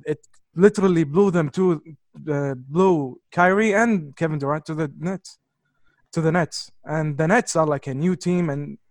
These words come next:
I think, no, Mo will tell you, like, I told him, "This is a new brand that could be something in New York." And he says, "No, it will never be the Knicks." But the Knicks will never be something with Dolan in there.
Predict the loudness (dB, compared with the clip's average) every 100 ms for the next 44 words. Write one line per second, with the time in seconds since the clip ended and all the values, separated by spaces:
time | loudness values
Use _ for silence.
0 | _ -6 0 2 2 0 2 0 2 4
1 | 4 4 0 2 2 2 -2 -4 -4 0
2 | 2 2 0 -4 -4 -4 -2 0 2 0
3 | 0 -2 -2 -2 -2 -2 -2 -6 -6 -6
4 | -8 -10 _ _ -20 _ -4 0 0 0
5 | -2 -2 -4 -4 0 0 0 0 0 -2
6 | -2 -8 -10 -18 _ _ _ _ _ -2
7 | -2 _ _ _ _ _ -4 0 2 2
8 | 0 -2 2 2 2 2 2 4 4 4
9 | 0 2 4 4 2 2 2 0 -6 -6
10 | -8